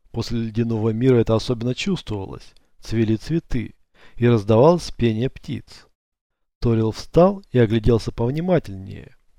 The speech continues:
пытаясь узнать место, куда он попал. Он обернулся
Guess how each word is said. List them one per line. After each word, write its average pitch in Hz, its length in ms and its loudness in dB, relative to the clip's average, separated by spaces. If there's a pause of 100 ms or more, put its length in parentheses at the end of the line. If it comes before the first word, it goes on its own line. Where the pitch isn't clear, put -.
(220)
пытаясь 113 440 -2
узнать 127 340 -2
место, 151 380 -4
куда 107 280 -4
он 92 80 -8
попал. - 500 -6 (720)
Он 110 160 -4
обернулся 110 720 -4